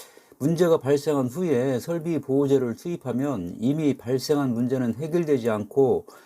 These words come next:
더 이상 악화되는 것을 막아주는 역할만 하게 됩니다. 설비 보호제를 투입하는 시기는 반드시 삼 내지 오월 난방 가동 중에 실시해야 합니다.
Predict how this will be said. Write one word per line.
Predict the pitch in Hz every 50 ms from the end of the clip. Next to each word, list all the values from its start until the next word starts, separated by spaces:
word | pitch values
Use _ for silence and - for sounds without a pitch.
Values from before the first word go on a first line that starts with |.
| - _ _
더 | - - 120 151
이상 | 156 139 156 143 127
악화되는 | - - 104 - _ - 170 160 147 151 143 139 139
것을 | 123 117 120 139 127 117
막아주는 | 101 101 110 120 123 139 139 131 131 135 127 113
역할만 | 113 110 - - - 135 131 127 123 113
하게 | 104 101 131 143 143 139
됩니다. | - 120 110 113 107 95 92 87 87 92 98 110 - - _ _ _ _ _ _ _ _ _ _ _ _ _ _ _ _ _ _ - _ _ _ _ _ _ _ _ _ _ _ _ _ _ _ _ _ _ -
설비 | 170 190 196 185 190 190 175 143
보호제를 | 131 143 151 156 156 143 151 147 139 135 123 113
투입하는 | - - 185 180 175 - 156 156 151 139 120 117
시기는 | - - 180 165 139 147 139 147 156 135 104 92 90 87
반드시 | - - 123 143 143 143 139 143 147 139 117 101 95
삼 | 92 - 147 175 185 185
내지 | 175 165 139 147 143
오월 | 123 110 - 127 143 151 156 151 139 117
난방 | 101 113 131 147 143 143 139 131 117
가동 | 117 110 123 139 131 151 151 147
중에 | 127 131 131 120 104
실시해야 | - - 156 151 143 - 156 139 139 151 143 131
합니다. | 123 123 117 101 98 90 87 95 101 113